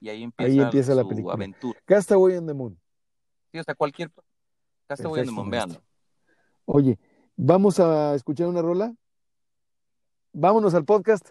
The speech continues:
Speaker 1: Venga.
Speaker 2: Vamos a escuchar una rola y vamos a escuchar otra de Robbie Rosa que es, eh, Vagabundo. Aquí en Ajuste de Tiempo con Alex Naza. No le
Speaker 1: Híjole.
Speaker 2: cambies, vamos y venimos.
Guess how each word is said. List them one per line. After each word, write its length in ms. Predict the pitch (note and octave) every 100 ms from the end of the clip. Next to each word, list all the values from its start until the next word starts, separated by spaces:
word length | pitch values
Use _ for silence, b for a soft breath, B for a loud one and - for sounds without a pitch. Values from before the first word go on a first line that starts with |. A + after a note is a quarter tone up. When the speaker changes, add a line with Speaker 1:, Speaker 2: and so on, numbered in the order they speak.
| -
Speaker 1:
Venga. 260 | - G#3+ F#3
Speaker 2:
Vamos 340 | E3+ F#3+ G3
a 60 | F3
escuchar 300 | D#3 C#3 F3
una 120 | F3+
rola 400 | D#3+ F3+ G#3 A3+ -
y 320 | C3+ B2+ B2+
vamos 320 | A#2+ E3 G3
a 40 | E3+
escuchar 460 | - A#2+ D#3 D3+ - B2+ _
otra 260 | C#3 C#3 E3
de 140 | C#3+
Robbie 240 | C3+ D3 C#3+
Rosa 320 | C#3 B2+ E3
que 260 | C#3 C3+
es, 160 | C#3+ -
eh, 200 | E3+ E3
Vagabundo. 540 | C#3+ D3 D3+ A3+ F#3+ B2 _ _ _ _ _
Aquí 240 | D#3+ C#3 A3+
en 100 | G#3+
Ajuste 320 | F3 F#3+ -
de 80 | F3+
Tiempo 400 | - F#3+ E3 C#3+
con 180 | - C#3+
Alex 200 | D#3 C3+
Naza. 200 | D3 D3
No 80 | D3
le 60 |
Speaker 1:
Híjole. 340 | D3+ D3+ E3 D#3+
Speaker 2:
cambies, 320 | D#3+ D#3 B2
vamos 240 | D#3 D#3
y 60 | C3
venimos. 460 | A#2+ A#2 F#2+ -